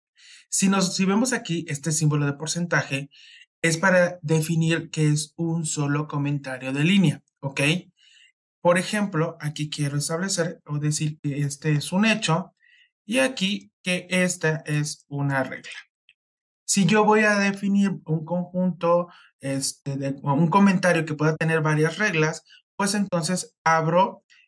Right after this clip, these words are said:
este, con la, con la barra y seguido de un a-, asterisco y cierro asterisco y barra. Con esto yo hago un comentario,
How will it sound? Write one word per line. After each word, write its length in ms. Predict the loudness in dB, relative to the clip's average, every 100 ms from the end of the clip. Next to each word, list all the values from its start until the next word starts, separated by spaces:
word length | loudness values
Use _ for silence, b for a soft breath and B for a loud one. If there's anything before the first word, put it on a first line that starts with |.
| -6
este, 520 | -4 -4 -6 -10 -8
con 260 | -2 0
la, 260 | 2 0 -4
con 180 | -6 -2
la 100 | 2
barra 460 | 2 2 2 -2 -2
y 300 | 2 2 2
seguido 500 | -2 -4 -2 0 0
de 80 | -2
un 80 |
a-, 180 | -8 -10 _
asterisco 720 | -6 -6 -2 -2 -2 -4 -6
y 180 | 0 0
cierro 340 | 2 2 2 2
asterisco 580 | 0 -2 -2 -4 -2
y 40 | -2
barra. 320 | -2 -6 -12 B B _
Con 200 | 2 4
esto 420 | 4 2 -2 -2
yo 240 | -2 -2 0
hago 280 | 0 0
un 100 | -2
comentario, 760 | -4 -4 -2 0 0 0 -2